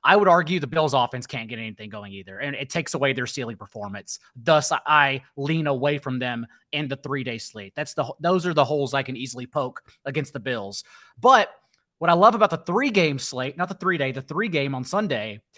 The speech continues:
is that I don't think Isaiah McKenzie's gonna play. And there are a lot of ways then to stack Josh Allen. Honestly, even if you wanna onslaught the Bills for the,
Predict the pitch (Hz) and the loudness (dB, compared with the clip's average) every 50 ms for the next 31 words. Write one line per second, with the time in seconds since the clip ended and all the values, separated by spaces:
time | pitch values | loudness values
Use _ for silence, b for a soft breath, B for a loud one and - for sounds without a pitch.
0 | b b 151 143 117 120 156 147 143 139 - - _ _ _ - 165 226 247 247 | b b -10 -10 -4 0 2 2 2 0 -2 -6 _ _ _ 4 4 6 6 6
1 | 220 190 175 180 175 170 165 151 139 147 151 147 139 123 - - 185 175 151 127 | 4 2 0 -2 -4 -2 -2 -2 -2 -2 -4 -4 -4 -6 -6 -6 -6 -6 -6 -6
2 | 120 113 127 117 110 - _ 117 104 98 92 92 - _ _ _ _ _ - 143 | -8 -10 -12 -12 -12 -14 _ -14 -14 -14 -16 -18 -20 _ _ _ _ _ -8 -4
3 | 156 170 175 196 190 175 156 147 135 123 120 127 147 175 190 214 220 175 180 175 | -2 0 2 4 4 4 4 2 0 -2 -2 2 4 4 6 4 4 2 2 2
4 | 175 156 147 139 - 127 143 139 131 127 123 127 135 - - 151 - - - 151 | 2 2 2 0 -4 -6 -6 -4 -4 -6 -6 -8 -10 -12 -14 -14 -8 -4 -2 -2
5 | 131 101 135 113 123 135 117 117 - - 143 120 107 95 90 95 95 b b b | -2 -2 -6 -8 -8 -6 -6 -6 -8 -8 -8 -6 -6 -8 -10 -14 -20 b b b
6 | - 214 247 254 247 269 262 226 220 175 208 196 - 214 208 208 190 175 165 - | 0 0 0 0 0 -2 -2 -2 -2 -2 -2 -4 -2 -2 0 2 2 2 0 -2
7 | _ _ _ _ _ 143 151 175 190 185 - 190 190 190 190 175 135 131 151 156 | _ _ _ _ _ -2 -2 0 0 0 2 2 4 4 2 0 -4 -2 -2 -2
8 | 180 190 185 - 180 147 139 139 135 | -2 -2 -4 -6 -6 -6 -6 -6 -6